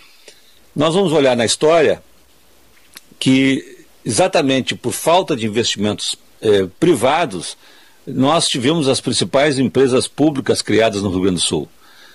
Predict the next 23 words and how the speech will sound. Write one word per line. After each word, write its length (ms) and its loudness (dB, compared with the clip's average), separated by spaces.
Lá 260 2
no, 220 -2
no 100 -4
governo 320 0
Brizola, 720 0
em 40 -10
mil 100 0
novecentos 340 0
e 40 0
cinquenta 320 0
e 20 4
nove, 480 0
exatamente 640 0
porque 300 -4
a 60 2
Boyd 420 2
Share, 500 0
norte-americana, 1040 -2
eh, 380 0
distribuidora 680 0
de 100 -6
energia 440 0
elétrica, 520 -2